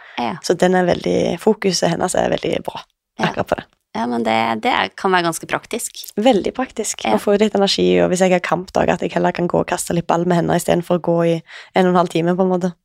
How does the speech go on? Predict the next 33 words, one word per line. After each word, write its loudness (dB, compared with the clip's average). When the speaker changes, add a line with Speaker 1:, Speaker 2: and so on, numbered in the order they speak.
Speaker 1:
Mm. -2
Det, 6
nå 4
driver 2
jo 4
du, -2
eh, -2
du -2
har 0
s-, -10
masse 0
treninger. 0
Speaker 2:
Mm. 2
Speaker 1:
Så -6
det -2
har 0
kanskje -2
aldri -4
vært -4
aktuelt, -2
for -4
du 2
har 2
ikke -2
vært -6
inne 2
på -4
de 2
mer 0
sånn -2
tradisjonelle -2
hundetreningssporene, -4
sånn -2